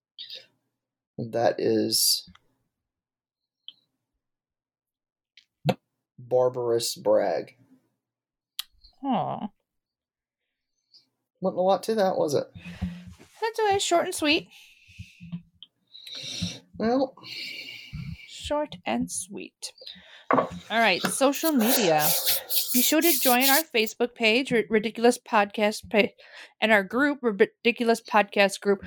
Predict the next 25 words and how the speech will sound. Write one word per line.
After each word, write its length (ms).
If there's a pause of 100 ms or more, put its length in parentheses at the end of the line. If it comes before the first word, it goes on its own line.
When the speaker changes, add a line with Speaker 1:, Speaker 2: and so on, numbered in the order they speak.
(140)
Speaker 2:
We're 80
gonna 160
have 200
to 80
switch 340
that 220
up 200
because 260
that's 200
a 100
Speaker 1:
That 120
Speaker 2:
whole 80
Speaker 1:
needs, 460
that 180
needs 240
to 60
be 120
fixed, 420
yeah. 380
Speaker 2:
<laughs> 80
That's 240
a 100
whole 320
mouthful. 760
<laughs> 40